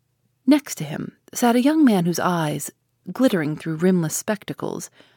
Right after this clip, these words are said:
were concentrated on the upturned faces of several neat rows of playing cards. Rupert Baxter, Lord Emsworth's invaluable secretary, had no vices,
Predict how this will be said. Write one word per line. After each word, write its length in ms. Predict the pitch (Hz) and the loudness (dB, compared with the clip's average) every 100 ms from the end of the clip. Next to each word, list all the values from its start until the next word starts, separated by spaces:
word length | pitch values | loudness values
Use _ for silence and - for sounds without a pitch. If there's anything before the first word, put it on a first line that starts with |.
| _ - | _ -6
were 80 | 214 | -6
concentrated 760 | - 302 285 240 - 196 170 - - - | -2 0 0 -2 -2 -2 -4 -6 -18 -2
on 80 | 196 | 0
the 120 | 226 | 0
upturned 400 | - - 202 - | -2 -4 -4 -4
faces 440 | 160 151 156 151 - - | -6 -4 -4 -6 -12 -10
of 100 | 190 | -8
several 300 | - 277 277 | -4 0 2
neat 240 | 208 175 - | 2 0 -4
rows 340 | 151 147 160 | -4 -4 -6
of 140 | 190 - | -10 -4
playing 320 | 269 160 139 | -2 0 -2
cards. 480 | - 52 50 - - _ _ _ _ _ _ _ _ _ - | -6 -8 -10 -14 -18 _ _ _ _ _ _ _ _ _ -2
Rupert 400 | 214 214 - - | -2 -2 -6 -6
Baxter, 600 | 240 233 - - - - _ _ - | -6 -6 -10 -12 -14 -18 _ _ -6
Lord 240 | 185 190 | -4 -2
Emsworth's 680 | - 226 196 117 - - - - _ _ | 2 2 2 0 -8 -10 -12 -14 _ _
invaluable 640 | 196 190 226 233 180 156 160 | 2 2 2 0 -2 -2 -4
secretary, 680 | - 240 - - - - - _ | -4 -6 -6 -8 -10 -12 -14 _
had 180 | 185 180 | -2 0
no 120 | 160 | 0
vices, 540 | 151 175 165 - - | 0 0 -2 -4 -10